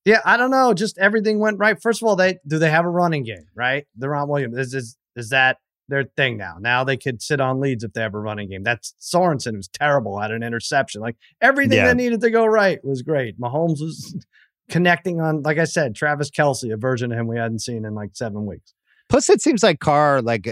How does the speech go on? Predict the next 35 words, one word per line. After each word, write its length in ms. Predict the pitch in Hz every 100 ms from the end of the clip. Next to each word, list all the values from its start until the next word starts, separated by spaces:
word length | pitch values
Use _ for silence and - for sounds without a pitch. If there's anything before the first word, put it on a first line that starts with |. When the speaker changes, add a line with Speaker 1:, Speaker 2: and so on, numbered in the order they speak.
| -
Speaker 2:
the 100 | 127
spirit 420 | - - 131 123 -
left 240 | 123 117 117
his 160 | 98
body 420 | 104 117 113 107
at 140 | 95 92
some 180 | 120 104
point 240 | 113 95
in 80 | 101
the 100 | 90
first 300 | 117 101 -
quarter 260 | 110 104 95
of 40 |
that 140 | 95 87
game. 260 | 95 80 - _ 117
Speaker 1:
Yeah, 280 | 120 117
maybe. 340 | 104 110 101 98 - _ _
Speaker 2:
He 120 | 180
has 160 | 233 277
those 180 | 240 92
Speaker 1:
Maybe. 100 | 170
Speaker 2:
games 320 | 196 165 139
where 80 | 135
you 160 | 120
just 220 | 120 143
kind 200 | - 170
of 80 | 151
immediately 520 | 123 123 131 139 123
know 200 | 113 117
with 160 | 117 104
him 160 | 104 95
it's 160 | -
not 200 | 104 95
there. 240 | 107 92 82 _ _ _ -
Speaker 1:
Mm-hmm. 240 | 113 117